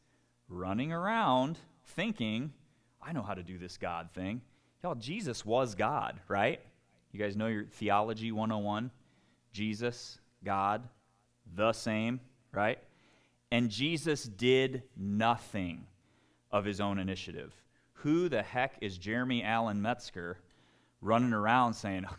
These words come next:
God, I got this. I know how to do this. I'm gonna do this. I got it." Are you kidding me? The Son of God didn't even do that, but laid it all down and was completely dependent. And that dependence led him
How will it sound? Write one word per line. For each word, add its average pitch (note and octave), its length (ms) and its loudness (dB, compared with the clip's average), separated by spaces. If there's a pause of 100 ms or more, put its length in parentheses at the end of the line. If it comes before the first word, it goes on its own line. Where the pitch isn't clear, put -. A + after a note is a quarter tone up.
(100)
God, F#2 180 -4
I F2+ 120 -2
got F2+ 220 -8
this. - 360 -12
I G2+ 80 -2
know F#2 100 -4
how F2+ 120 -8
to F2 100 -10
do E2+ 160 -14
this. - 340 -14 (540)
I'm G2 100 -4
gonna G2 140 -4
do F2+ 160 -8
this. F2+ 260 -10
I G2 80 -2
got F2+ 220 -4
it." - 120 -10 (1040)
Are A#2 80 -2
you B2+ 120 -4
kidding A#3 320 -2
me? F#4 220 -10 (840)
The C#3 80 -8
Son G#3 400 -2
of C#3 220 -4
God A#2 560 0 (120)
didn't G#2+ 280 0
even F#2+ 240 -4
do F2+ 160 -6
that, - 320 -10 (600)
but B2 140 2
laid C3 280 4
it D3 100 4
all C#3+ 300 6
down C#3+ 300 6
and A2 120 0
was G#2+ 140 -6
completely C#3+ 600 -4
dependent. C3+ 560 -4
And G2 220 -2
that C3 320 4
dependence D#3+ 840 2
led D3+ 360 4
him G#2 440 -2